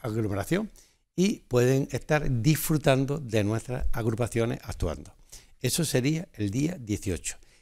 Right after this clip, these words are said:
Y el día antes, la gran final con los que entran este año, que son cuatro chiri-, chirigotas,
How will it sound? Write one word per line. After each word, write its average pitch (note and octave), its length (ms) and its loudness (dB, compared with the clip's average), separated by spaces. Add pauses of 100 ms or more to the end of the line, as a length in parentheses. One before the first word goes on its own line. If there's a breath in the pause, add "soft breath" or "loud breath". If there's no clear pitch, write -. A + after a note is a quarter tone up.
(140 soft breath)
Y G2+ 100 -2
el G2+ 140 2
día C#3 180 6
antes, D#3+ 380 -2 (320)
la E2+ 280 -2
gran B2+ 440 4
final C#3 540 0 (540)
con G#2 180 2
los G2 140 0
que G2+ 340 0
entran A2+ 380 -2
este B2 180 -4
año, A2+ 280 -4 (220)
que - 120 -6
son G#2 320 -2 (520 loud breath)
cuatro G#2 640 2 (220)
chiri-, A#2 380 0 (140)
chirigotas, A2 600 6